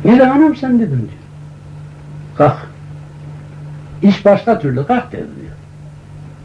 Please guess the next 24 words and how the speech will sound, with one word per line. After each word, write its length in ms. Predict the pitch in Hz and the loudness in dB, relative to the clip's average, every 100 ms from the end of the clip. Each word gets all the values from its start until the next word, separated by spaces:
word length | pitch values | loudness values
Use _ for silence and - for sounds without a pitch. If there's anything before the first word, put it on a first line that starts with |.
| - - - - - - | -18 -18 -18 -18 -16 0
"Tövbe, 560 | - 302 339 330 240 175 | 4 4 6 4 4 -2
ben 160 | 170 135 - | -6 -8 -10
şu 100 | 160 | -4
sakalımla, 720 | 190 185 202 214 226 214 185 135 - - - - | -4 0 2 2 2 0 0 -4 -14 -20 -20 -18
saçımla, 640 | - 175 - 220 226 175 127 | -2 -2 2 4 4 4 4
dervişliğimle 880 | 147 170 180 - 180 226 240 220 151 - - - - - - - - - 135 | 4 4 4 0 4 6 8 6 4 -2 -16 -20 -20 -20 -20 -18 -18 -4 2
öyle 240 | 147 156 | 4 2
bir 60 | 139 | 0
şeyi 300 | 151 165 160 | 2 4 4
irtikap 420 | - - 165 170 | 0 0 2 2
etmeyeceğimi 680 | 165 156 160 143 160 156 151 | 2 4 6 4 2 2 2
bilmiyor 380 | 269 311 294 | 4 6 6
mu 180 | 254 220 | 4 2
da?" 180 | 190 135 - - - - - - - 135 | 2 -2 -8 -20 -20 -20 -20 -20 -8 -2
"Yaşar 480 | 175 160 170 190 - | 0 2 4 4 4
şaşar 500 | 185 180 165 190 151 | 0 0 2 2 2
yahu" 420 | 156 160 165 143 | 0 2 2 2
dedi 180 | 151 135 127 | 0 0 0
diyor. 200 | 139 117 - - - - - - - | 0 0 -6 -20 -20 -20 -20 -20 -2
Kalktı 420 | 156 147 - 139 | 2 2 0 0
diyor, 240 | 127 160 139 | 2 2 4
beni 240 | 131 139 | 4 2
kucakladı 680 | 131 131 131 117 131 117 107 | 2 2 2 2 2 2 0
diyor. 260 | 139 160 | 0 0